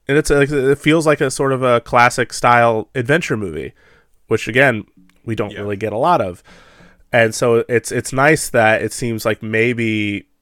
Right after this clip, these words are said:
Speaker 1: this is a, this will be a good opportunity. And plus, you know, it helps that they had The Rock and Emily Blunt in that, so to help, I'm sure, make some money. But so, I mean, it's just, it's nice to see something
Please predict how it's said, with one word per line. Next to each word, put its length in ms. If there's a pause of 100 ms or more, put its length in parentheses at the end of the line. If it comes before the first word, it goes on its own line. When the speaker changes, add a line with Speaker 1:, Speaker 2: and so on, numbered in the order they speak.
(120)
Speaker 1:
this 220
is 120
a, 100 (120)
this 160
will 60
be 80
a 40
good 140
opportunity. 360
And 120
plus, 240
you 80
know, 80
it 100
helps 220
that 120
they 100
had 120
The 100
Rock 380 (680)
and 280 (160)
Emily 280
Blunt 340
in 140
that, 320
so 120
to 60
help, 300 (180)
I'm 80
sure, 280
make 260
some 120
money. 300
But 280 (120)
so, 180
I 60
mean, 160
it's 100
just, 220
it's 140
nice 520 (220)
to 100
see 420
something 460